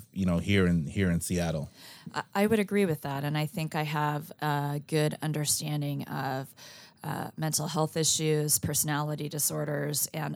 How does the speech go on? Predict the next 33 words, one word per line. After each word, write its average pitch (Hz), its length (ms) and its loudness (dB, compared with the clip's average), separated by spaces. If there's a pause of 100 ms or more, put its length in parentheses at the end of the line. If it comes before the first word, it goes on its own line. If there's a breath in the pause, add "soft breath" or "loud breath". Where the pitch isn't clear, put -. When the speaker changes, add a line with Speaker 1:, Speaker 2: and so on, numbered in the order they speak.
Speaker 2:
other, 156 480 2 (720 loud breath)
uh, - 40 -6 (120)
aspects 156 720 2
of 147 400 -2 (600)
h-, - 200 -14
human 151 420 -4
existence - 680 -4
Speaker 1:
Right. - 320 4
Speaker 2:
that 170 80 -2
affect - 560 0 (160)
Speaker 1:
Like - 80 0
a 165 40 2
Speaker 2:
parenting 151 260 4
Speaker 1:
psychiatrist. 101 600 4
Speaker 2:
and, 147 600 0 (380)
uh, 139 300 -4 (100)
you 156 140 2
know, 143 120 4
and 175 120 4
I, 165 80 6
and 180 180 2
I 180 60 6
have 190 140 2
a 170 60 2
great 165 280 2
network 151 680 -2 (460 loud breath)
of - 80 -2
psychologists 151 640 4
I 156 100 0
can, 143 300 -2 (140)
I 151 60 -4
can 151 200 -4
contact - 800 0